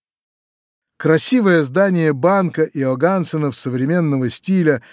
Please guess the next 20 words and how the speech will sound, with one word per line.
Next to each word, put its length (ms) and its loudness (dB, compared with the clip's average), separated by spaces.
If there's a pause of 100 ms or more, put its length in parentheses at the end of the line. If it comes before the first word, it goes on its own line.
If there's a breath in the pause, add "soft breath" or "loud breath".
(140 loud breath)
находится 640 0
на 160 0
этой 300 -2
же 180 -4
площади, 720 -2 (420 loud breath)
то 140 2
есть 340 0
в 80 -14
самом 400 0
центре 640 2
торговой 600 0
части 640 -4
Риги. 540 -4 (520 soft breath)
Дела 460 2
банка 680 -4
поставлены 640 0
широко, 720 2 (280 soft breath)
и 60 -4
он 300 -2
пользуется 1000 -2